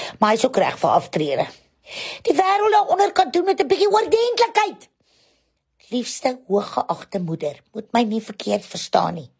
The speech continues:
Ek propageer nie liefdeloosheid nie. Die spul mense moet nog steeds mekaar omgee, maar nie net op die been af vlak wat hulle nou bedryf nie.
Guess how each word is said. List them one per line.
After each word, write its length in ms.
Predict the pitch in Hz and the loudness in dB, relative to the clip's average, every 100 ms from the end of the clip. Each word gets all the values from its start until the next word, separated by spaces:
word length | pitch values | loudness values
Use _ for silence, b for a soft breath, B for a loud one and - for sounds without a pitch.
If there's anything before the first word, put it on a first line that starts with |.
| B B B B - | B B B B -2
Ek 200 | 285 - | -2 0
propageer 520 | 302 285 - 269 277 | 0 0 0 0 2
nie 160 | 285 | 2
liefdeloosheid 840 | 226 226 - 220 190 180 196 180 - | 2 0 0 0 2 0 0 -2 -4
nie. 220 | 175 - _ B B B B B B - | -10 -10 _ B B B B B B 0
Die 180 | 392 | 0
spul 360 | 302 - 381 381 | 0 -2 0 2
mense 360 | 294 254 262 294 | 2 2 0 0
moet 100 | 285 | 2
nog 160 | 277 | 0
steeds 340 | - 285 269 - | 0 0 -2 -2
mekaar 440 | 220 - 214 214 | 0 2 2 2
omgee, 600 | 208 196 175 - 202 185 185 B B B _ | 0 0 -4 -2 -2 -2 -10 B B B _
maar 180 | 370 359 | 0 0
nie 220 | 392 381 | -2 0
net 500 | 349 302 302 302 - | 2 4 4 2 -2
op 140 | 226 | 0
die 120 | - 208 | 0 -2
been 480 | - 180 220 214 | -2 2 2 0
af 160 | - 175 | -4 -4
vlak 420 | - 220 185 - | 0 0 0 -2
wat 180 | - 202 | 0 2
hulle 160 | 214 214 | 2 2
nou 280 | 185 175 180 | 4 2 2
bedryf 580 | 190 180 160 165 - | 0 2 2 0 -4
nie. 220 | 170 131 | -10 -12